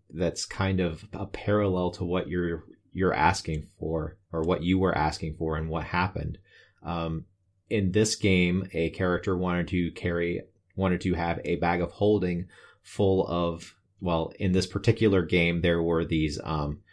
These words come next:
frogs that were heralding the apocalypse that were, um, basically multiplying, um, without, uh, laying eggs or anything. They were just kind of multiplying when people weren't watching.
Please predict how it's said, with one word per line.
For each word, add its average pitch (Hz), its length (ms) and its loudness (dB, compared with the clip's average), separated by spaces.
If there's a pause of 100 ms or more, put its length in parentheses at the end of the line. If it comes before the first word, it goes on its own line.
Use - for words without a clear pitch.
(140)
frogs 98 540 4
that 98 120 2
were 92 140 2
heralding 90 640 0
the 82 120 -2
apocalypse 80 720 0
that 80 120 -4
were, 76 160 -4 (240)
um, 78 300 -6
basically 82 420 -2
multiplying, 80 1000 -4 (180)
um, 73 400 -8 (380)
without, 87 600 2 (120)
uh, 76 380 -4 (280)
laying 85 400 0
eggs 101 300 6
or 98 80 4
anything. 95 320 2
They 90 140 6
were 90 100 4
just 82 180 -2
kind 95 220 2
of 80 220 -2
multiplying 85 800 0
when 78 160 -4
people 87 360 -2
weren't 80 240 -2
watching. 78 580 -2